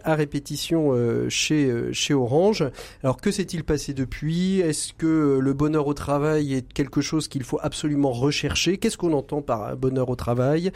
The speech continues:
Euh, autant de, de questions. D'abord, euh, sur ce procès Orange, moi j'ai été marqué, je sais pas vous, euh, par le fait que, euh, la direction de l'époque, euh, finalement, reste toujours, euh, sur la même ligne. Euh,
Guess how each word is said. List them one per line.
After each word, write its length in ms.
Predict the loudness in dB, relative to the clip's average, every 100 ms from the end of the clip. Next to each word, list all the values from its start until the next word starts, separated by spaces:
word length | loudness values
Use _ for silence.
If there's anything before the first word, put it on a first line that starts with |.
| -8 -16 -10 -2
Euh, 160 | 2 4
autant 300 | 2 2 0
de, 220 | 2 0
de 120 | 0
questions. 320 | -2 -2 0
D'abord, 300 | 2 2 2
euh, 160 | 2 -2
sur 240 | -6 -6 -4
ce 300 | 0 0 0
procès 440 | -4 -4 -2 0
Orange, 400 | 0 2 0 2 -2 -4 -16 -4
moi 140 | 0 2
j'ai 100 | 0
été 160 | 0
marqué, 420 | -2 -2 -2 -2
je 80 | -2
sais 140 | -4 -6
pas 180 | -4
vous, 380 | -4 -4 -4 0
euh, 240 | 2 2 0 -4
par 300 | -2 0 0
le 180 | 2 0
fait 320 | 0 -6 -4
que, 80 | 0
euh, 480 | 2 2 0 -2 0
la 140 | 0 0
direction 480 | 0 -2 -4 -6 -2
de 120 | 0
l'époque, 480 | 0 0 -2 0 -2
euh, 120 | -2 -6 -20 -18
finalement, 340 | -2 0 2 0
reste 240 | -2 -4
toujours, 400 | -6 -4 -2 -2
euh, 40 | -4
sur 240 | -4 -2
la 80 | 0
même 200 | 0 -2
ligne. 380 | -2 -2 -2 -2
Euh, 220 | -2